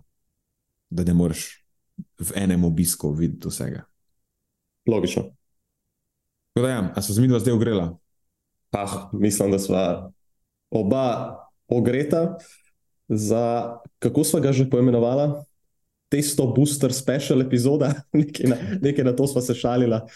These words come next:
Speaker 1: Ja, Testo Booster Special epizoda. To je bila tvoja ideja v bistvu.
Speaker 2: Mm. Ja,
Speaker 1: Ja.
Speaker 2: eh, ne vem, če lahko naštejem na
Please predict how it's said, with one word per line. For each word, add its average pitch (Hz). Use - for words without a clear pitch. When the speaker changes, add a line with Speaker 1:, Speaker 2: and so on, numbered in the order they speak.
Speaker 1:
Ja, 98
Testo 104
Booster 95
Special 82
epizoda. 78
To 101
je 101
bila 98
tvoja 92
ideja 78
v 80
bistvu. -
Speaker 2:
Mm. 110
Ja, 123
Speaker 1:
Ja. -
Speaker 2:
eh, 110
ne 120
vem, 143
če 120
lahko 117
naštejem 107
na 98